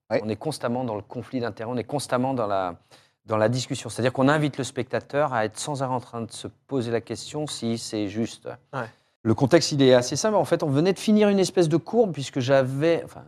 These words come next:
Speaker 2: Yann Kandinsky avait résolu cette histoire de carnet qu'il avait retrouvé dans le van, donc l'héritage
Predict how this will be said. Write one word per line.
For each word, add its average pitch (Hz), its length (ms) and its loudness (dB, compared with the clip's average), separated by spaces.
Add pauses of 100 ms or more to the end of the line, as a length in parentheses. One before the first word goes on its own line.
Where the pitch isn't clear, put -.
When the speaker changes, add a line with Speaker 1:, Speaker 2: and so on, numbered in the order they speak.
(100)
Speaker 2:
Yann 131 200 2
Kandinsky 131 420 0
avait 123 160 2
résolu 156 760 2
cette 131 240 -8
histoire 131 260 0
de 123 80 2
carnet 135 460 2
qu'il 120 160 -2
avait 113 100 -2
retrouvé 113 380 -2
dans 110 140 0
le 104 60 -4
van, 127 140 4
donc 117 220 -4
l'héritage 131 760 2